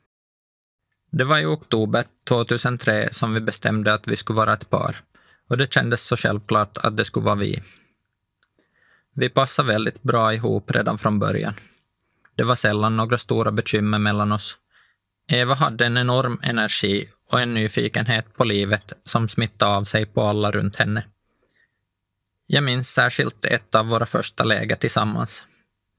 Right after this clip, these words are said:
Min pappa Johan, som också var min tränare,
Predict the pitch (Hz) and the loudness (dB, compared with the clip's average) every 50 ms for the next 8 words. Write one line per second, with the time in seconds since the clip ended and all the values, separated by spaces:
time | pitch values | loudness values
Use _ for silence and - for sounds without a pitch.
0 | _ _ _ - _ _ _ _ _ - 120 131 131 - 139 131 - - 143 127 | _ _ _ -20 _ _ _ _ _ -4 -2 -2 0 0 0 0 0 0 0 0
1 | 110 104 101 104 104 123 123 127 - - _ _ _ _ - - - 139 127 123 | 2 0 0 0 0 0 -2 -2 -4 -10 _ _ _ _ -6 -4 -2 -2 -2 -2
2 | - - - 117 117 117 120 120 117 104 - 113 98 98 98 104 104 110 101 | -2 -2 0 0 0 0 0 0 -2 0 0 2 2 2 2 0 0 -2 -2